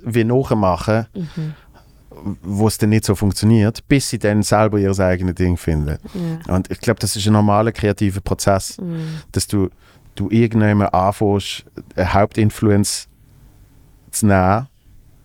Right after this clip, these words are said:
Speaker 1: bis du dann dir sicher bist, was dein eigenes Ding wird.
Speaker 2: Mhm.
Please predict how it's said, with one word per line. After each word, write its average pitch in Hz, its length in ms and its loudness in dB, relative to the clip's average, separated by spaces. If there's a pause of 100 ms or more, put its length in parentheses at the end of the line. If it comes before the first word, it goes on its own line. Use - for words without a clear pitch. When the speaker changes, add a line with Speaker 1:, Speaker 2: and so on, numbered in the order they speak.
(180)
Speaker 1:
bis 117 240 4
du 107 100 -6
dann 95 340 0 (760)
dir 98 120 2
sicher 98 260 -4
bist, 87 240 0
was 87 100 0
dein 87 180 -6
eigenes 82 520 2 (1120)
Ding 92 400 2
wird. 92 960 -2
Speaker 2:
Mhm. 175 500 -4